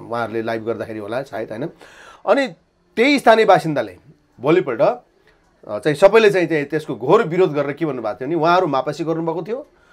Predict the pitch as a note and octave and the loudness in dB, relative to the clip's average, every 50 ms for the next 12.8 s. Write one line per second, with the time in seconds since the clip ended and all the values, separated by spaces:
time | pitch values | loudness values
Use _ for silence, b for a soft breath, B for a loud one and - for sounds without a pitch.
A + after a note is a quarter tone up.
0 | b b b - D#3 F#3 F3+ E3 D#3 E3 E3 - - - E3 G3+ G#3 A3+ G3+ F3 | b b b 2 4 6 6 6 6 4 2 0 2 4 4 4 6 4 2 2
1 | C#3 A#2 A#2 A2+ G2+ F#2+ - _ _ _ _ _ _ _ _ _ _ _ _ _ | 0 -2 -4 -6 -10 -14 -20 _ _ _ _ _ _ _ _ _ _ _ _ _
2 | _ _ _ _ _ - E3 F#3+ G3+ A3 A#3 G#3 E3 C#3+ D3 D#3 E3+ G3+ F3+ D3 | _ _ _ _ _ 4 4 6 6 4 4 4 4 4 4 4 4 2 2 4
3 | C#3 D3+ F3+ F#3 C#3+ F3+ E3+ D3 D3+ D3+ D3+ - D#3+ C3+ - - D#3 E3+ E3 C3+ | 4 4 4 4 6 4 4 6 4 2 2 0 -4 -8 -4 0 2 2 2 2
4 | A2+ - - C3 C3 C3+ B2 A2+ G#2+ G#2+ - - C#3 C3 B2+ A#2 A#2 A2 B2+ C#3+ | -2 -6 -8 -6 -6 -6 -6 -6 -6 -6 -8 -6 -6 -4 -4 -4 -4 -4 -6 -8
5 | B2 A2 A2 A2+ B2 B2+ G#2 G#2+ A#2+ C#3 D3 B2 A#2 G2+ - F2+ - _ _ _ | -10 -10 -10 -10 -10 -10 -10 -8 -6 -6 -4 -6 -6 -10 -12 -16 -20 _ _ _
6 | _ _ _ _ _ _ _ _ - A#2 B2+ D#3 E3 E3+ E3+ F#3 E3+ C3+ G#2 - | _ _ _ _ _ _ _ _ -14 -6 -2 2 2 4 4 2 0 -2 -4 -8
7 | C3 B2 E3 E3+ E3+ E3+ D#3 C#3 E3+ E3 C#3+ C#3 B2 B2+ A2+ A#2 E3 F3+ A2+ - | -6 -4 -2 0 0 0 0 0 0 -2 -2 -2 -4 -6 -4 -4 -4 -4 -4 -6
8 | - b b b b b b b - G#3 A#3+ A#3+ - - F#3 A#3+ C#4+ C#4+ D4 C4+ | -12 b b b b b b b -2 -2 -2 -2 2 4 4 6 8 8 6 6
9 | G#3+ F3+ G3 G#3+ F3 D3+ D3 E3 F3 F#3+ F#3+ E3+ C#3 - _ - F#3 G3 G3+ A#3+ | 6 6 4 4 2 0 -2 -2 -2 -2 -4 -4 -4 -8 _ -12 -8 -4 -4 -4
10 | A3+ F#3+ C#3 B2+ E3+ E3 - - - E3+ F3+ - - A3 G#3+ - - B2+ - A#2+ | -4 -4 -4 -6 -6 -6 -8 -10 -8 -6 -6 -6 -6 -8 -10 -10 -12 -12 -12 -12
11 | G#2 F2 G2+ F#2 - - - - _ b b b b b b D#3+ F#3+ G3+ G3+ F3 | -12 -12 -16 -20 -20 -20 -20 -20 _ b b b b b b 4 6 6 8 6
12 | F#3+ G3 E3+ F3 E3 E3+ D#3+ E3 D#3 D3 E3 E3 E3 D#3+ - - | 6 4 2 2 2 2 2 2 2 2 2 2 2 0 0 -4